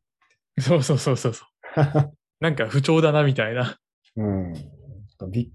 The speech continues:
Speaker 2: くりするぐらい頭働かないし、明日までやらないといけないけど、全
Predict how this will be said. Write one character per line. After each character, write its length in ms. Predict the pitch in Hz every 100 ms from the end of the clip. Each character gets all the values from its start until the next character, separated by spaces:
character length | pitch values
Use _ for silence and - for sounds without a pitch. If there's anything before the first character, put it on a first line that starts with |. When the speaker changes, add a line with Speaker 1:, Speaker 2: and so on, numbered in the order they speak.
| -
Speaker 2:
く 120 | 170
り 100 | 160
す 160 | 147 160
る 140 | 160
ぐ 100 | 160
ら 100 | 160
い 40 |
頭 280 | 156 151 147
働 320 | 110 107 107
か 100 | 104
な 80 | 104
い 100 | 92
し、 400 | - 80 76 - _ _ - - - - - - _ -
明 120 | 104
日 220 | 101 -
ま 140 | 151 135
で 160 | 120
や 120 | 107
ら 160 | 107 110
な 120 | 123
い 100 | 117
と 100 | 104
い 80 | 87
け 120 | 95
な 80 | 95
い 80 | 90
け 120 | 85
ど、 360 | 80 78 - -
全 160 | 98